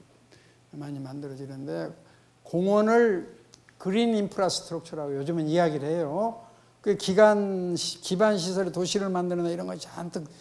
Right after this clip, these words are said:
들어가는데, 식재는 거의 요즘에 녹지는 등한시했는데, 도시에서 녹지가 절대 필요하다. 기반 시설이다. 그래서 이제 마지막으로,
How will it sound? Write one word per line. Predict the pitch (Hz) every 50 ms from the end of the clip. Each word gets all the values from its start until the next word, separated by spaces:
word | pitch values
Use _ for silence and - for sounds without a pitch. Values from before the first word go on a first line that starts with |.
| - - -
들어가는데, | - 185 190 190 185 180 180 180 175 170 165 156 156 165 175 190 185 - - - - - - -
식재는 | - - 240 214 - 254 233 220 214
거의 | 185 175 185 180 175 170 165 160
요즘에 | 160 165 160 170 170 165 160 151
녹지는 | 151 156 165 160 - 214 196 180 165 147
등한시했는데, | - 175 180 185 180 165 139 165 160 156 156 151 160 185 208 190 160 131 120 -
도시에서 | - 185 185 185 196 202 202 175 151 202 208 190 - - - - - - - - _ _ -
녹지가 | 165 160 151 160 - 185 175
절대 | 143 - - 151 156 156 - 208 190
필요하다. | 196 - - 170 185 156 160 160 165 120 - - _ -
기반 | - - 185 175 196 190 170
시설이다. | - - 180 151 180 175 160 151 135 127 120 - _ _ _ _ _ _ _ _ _ _ _ _ _ _ _ _ _ _ _ - - _ _ _ _ _ _ -
그래서 | 196 175 185 180 - 185 190 185 175 - - - - - - - _ _ - _ _ _ _ _ - - - -
이제 | - 185 170 165
마지막으로, | 160 165 165 151 165 170 165 160 156 156 165 175 185 185 180 175 - - -